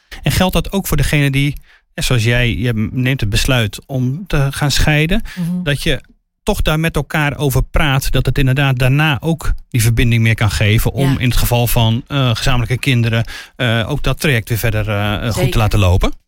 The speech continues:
Speaker 2: Zeker. Ik had dat boven alles graag gewild. Het is eigenlijk nog steeds een grote wens van me om dat te kunnen doen.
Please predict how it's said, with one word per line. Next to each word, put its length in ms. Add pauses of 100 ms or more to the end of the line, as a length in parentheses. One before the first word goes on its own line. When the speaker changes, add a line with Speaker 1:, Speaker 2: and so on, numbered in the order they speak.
Speaker 2:
Zeker. 520 (680)
Ik 140
had 140
dat 180
boven 380
alles 280
graag 360
gewild. 500 (680)
Het 100
is 60
eigenlijk 320
nog 140
steeds 360
een 60
grote 400
wens 340
van 200
me 120 (1000)
om 100
dat 160
te 100
kunnen 320
doen. 280